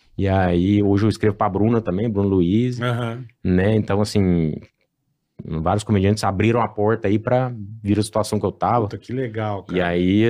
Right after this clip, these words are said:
Speaker 1: assim, até me, me, me deu umas, me deu umas, umas crises de ansiedade. Eu falei, "Caralho, chegou no momento crucial da minha vida agora,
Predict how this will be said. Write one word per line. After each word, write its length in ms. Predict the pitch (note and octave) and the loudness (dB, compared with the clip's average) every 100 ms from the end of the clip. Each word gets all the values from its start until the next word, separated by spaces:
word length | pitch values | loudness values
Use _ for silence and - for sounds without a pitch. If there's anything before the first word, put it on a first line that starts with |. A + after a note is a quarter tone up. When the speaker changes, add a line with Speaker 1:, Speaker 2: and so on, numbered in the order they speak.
| A#2 | 2
Speaker 1:
assim, 400 | G#2 - G#2 F2+ | 0 -2 -2 -2
até 160 | - G#2 | -2 0
me, 220 | B2 C3+ | 2 2
me, 220 | B2 A2+ | 2 0
me 260 | E2+ F#2 F#2+ | -2 -4 -2
deu 160 | G2 | -2
umas, 420 | G2+ G#2+ F2+ - - | -2 -2 -4 -10 -8
me 180 | F2 F2+ | -4 -2
deu 140 | F2 | -2
umas, 260 | F#2 F#2 - | -2 -4 -4
umas 160 | G2+ - | -6 -2
crises 160 | G2+ | -2
de 80 | G2 | -2
ansiedade. 600 | G2 - G2+ E2+ G2+ A2 | -2 -2 -2 0 0 0
Eu 40 | F#2 | -2
falei, 140 | G#2 | -6
"Caralho, 560 | - F#2+ F2 F#2 F2 - | -4 -2 0 -2 -4 -12
chegou 240 | - G#2 G2 | -6 -2 2
no 80 | A2 | 4
momento 420 | G#2+ F#2+ G#2 A#2 | 2 2 0 -2
crucial 480 | - A#2+ - A2+ G#2+ | -2 -4 -2 0 0
da 80 | |
minha 200 | G#2+ G#2 | 2 0
vida 240 | F#2 F#2+ G2 | 0 0 2
agora, 200 | F#2+ | 2